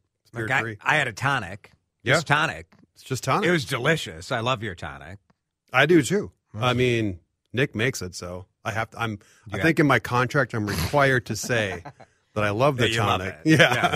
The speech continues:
Speaker 1: Yes. It's really good. <laughs> You have worked at some of the greatest bars in the Twin Cities.
Speaker 2: I've been very fortunate. Very fortunate.
Speaker 1: You worked, uh, well, you, you tell everybody. Where have you worked?
Speaker 2: Oh, my gosh. Uh, Marvel Bar,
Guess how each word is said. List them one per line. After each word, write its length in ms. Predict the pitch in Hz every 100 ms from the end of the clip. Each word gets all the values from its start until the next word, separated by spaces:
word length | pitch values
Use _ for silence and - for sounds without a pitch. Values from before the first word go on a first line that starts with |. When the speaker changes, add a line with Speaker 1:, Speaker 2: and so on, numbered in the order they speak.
| -
Speaker 1:
Yes. 100 | 196 - -
It's 220 | 120 113 110
really 260 | 117 104
good. 440 | 101 98 80 - -
<laughs> 40 | _ _
You 280 | 123 196 240
have 140 | 214 139
worked 280 | 160 151
at 100 | 143
some 220 | - 151 139
of 40 |
the 40 | 110
greatest 400 | 120 117 110 -
bars 460 | 95 90 92 85
in 100 | 92
the 60 | 85
Twin 300 | - 82 80
Cities. 560 | - 73 69 73 - - -
Speaker 2:
I've 80 | 135
been 140 | 135
very 240 | 120 135 139
fortunate. 480 | 123 110 98 87 - _ _ _ _ _
Very 220 | 127 120 98
fortunate. 420 | 92 - - 107
Speaker 1:
You 100 | 104
worked, 400 | 117 120 92 - _
uh, 340 | 107 98 92 92 -
well, 180 | 104 107
you, 140 | 98 -
you 360 | 107 107 110 123
tell 320 | 120 95 78
everybody. 380 | 73 69 64 64
Where 180 | 80 90
have 140 | 82
you 80 | 73
worked? 80 | - _ _
Speaker 2:
Oh, 60 | 110
my 140 | 90
gosh. 520 | 76 101 92 73 - -
Uh, 520 | 123 120 110 98 80 -
Marvel 480 | 120 120 123 107 98
Bar, 380 | 92 87 78